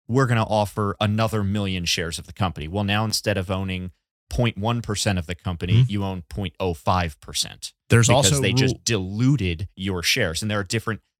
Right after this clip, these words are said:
Speaker 1: classes of stock
Speaker 2: Ah,
Speaker 1: where
Speaker 2: there it
Speaker 1: some
Speaker 2: is.
Speaker 1: stock is, some stock is protected from dilution and others aren't. And that's, I don't think we have, I don't think we have the
Speaker 2: We
Speaker 1: time
Speaker 2: definitely
Speaker 1: today
Speaker 2: don't
Speaker 1: to
Speaker 2: have
Speaker 1: go
Speaker 2: enough
Speaker 1: into all
Speaker 2: time,
Speaker 1: that,
Speaker 2: but the,
Speaker 1: but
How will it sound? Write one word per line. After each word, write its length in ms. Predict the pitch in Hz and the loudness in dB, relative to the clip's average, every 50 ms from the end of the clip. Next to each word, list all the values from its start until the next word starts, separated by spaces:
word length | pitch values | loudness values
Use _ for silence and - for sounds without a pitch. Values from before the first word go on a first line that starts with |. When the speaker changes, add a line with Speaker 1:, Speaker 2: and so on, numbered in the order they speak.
| _ - | _ -16
Speaker 1:
classes 680 | - - 117 110 110 113 120 123 - 127 104 87 90 | -12 -4 0 4 4 4 4 4 2 2 2 2 0
of 140 | 95 82 - | 0 -2 -2
stock 200 | - - 92 92 | 0 2 4 4
Speaker 2:
Ah, 320 | 92 - - 107 - 92 | 6 6 4 2 2 0
Speaker 1:
where 100 | - 87 95 | 2 2 4
Speaker 2:
there 60 | 95 | 4
it 80 | 92 90 | 4 4
Speaker 1:
some 160 | 87 - - | 4 2 2
Speaker 2:
is. 120 | 76 78 - | 4 4 6
Speaker 1:
stock 320 | - 90 87 87 87 - _ _ _ _ _ _ | 6 4 4 0 -2 -6 _ _ _ _ _ _
is, 300 | - 117 104 95 92 - - _ _ _ _ _ | 0 2 2 2 2 0 0 _ _ _ _ _
some 300 | - - - 131 120 120 | -4 0 4 4 4 4
stock 340 | 117 - - 117 104 98 - | 4 2 2 2 0 0 0
is 120 | 110 95 - | -4 -6 -6
protected 600 | - - 104 - - - 101 - - 101 87 - | -8 -10 -8 -6 -4 -4 -4 -4 -6 -8 -8 -6
from 280 | - - 110 98 95 | -4 -2 0 0 0
dilution 600 | 85 - 87 85 98 104 107 - - 113 101 95 | -2 -4 -6 -4 -4 -2 -2 0 0 0 0 -2
and 140 | 87 80 76 | -2 -4 -4
others 300 | 78 78 78 78 78 90 | -6 -8 -8 -8 -2 0
aren't. 320 | 120 120 120 117 113 110 - | 2 2 2 2 0 -2 -6
And 120 | - 80 76 - _ _ _ _ _ _ _ _ _ _ _ _ _ _ _ | -10 -12 -12 -14 _ _ _ _ _ _ _ _ _ _ _ _ _ _ _
that's, 220 | - 90 85 - - - | -2 -2 0 -2 -2 0
I 60 | - 104 | 0 0
don't 140 | 101 92 80 | 0 0 -2
think 160 | - 104 90 - | -4 -6 -4 -2
we 100 | 98 90 | -2 2
have, 300 | 87 101 92 82 78 - - _ _ _ _ | 2 2 2 2 -2 -8 -18 _ _ _ _
I 80 | 95 90 | -2 -2
don't 100 | 87 73 | -2 -4
think 140 | 85 80 | -8 -6
we 100 | - 90 | -4 -2
have 120 | 90 95 123 | 0 4 6
the 40 | 139 | 8
Speaker 2:
We 60 | 147 | 8
Speaker 1:
time 100 | 135 156 | 8 8
Speaker 2:
definitely 180 | 170 165 180 170 | 6 4 2 2
Speaker 1:
today 60 | 160 | 0
Speaker 2:
don't 80 | 170 - | 2 2
Speaker 1:
to 60 | 151 | 0
Speaker 2:
have 80 | 160 156 | 0 0
Speaker 1:
go 40 | 151 | 0
Speaker 2:
enough 140 | 147 139 123 | 0 2 2
Speaker 1:
into 120 | - - | 2 4
all 60 | 147 | 2
Speaker 2:
time, 100 | 143 135 | 2 0
Speaker 1:
that, 100 | - 123 | 0 0
Speaker 2:
but 60 | - 135 | 0 0
the, 220 | 135 127 98 | 0 -2 -4
Speaker 1:
but 40 | 113 | -4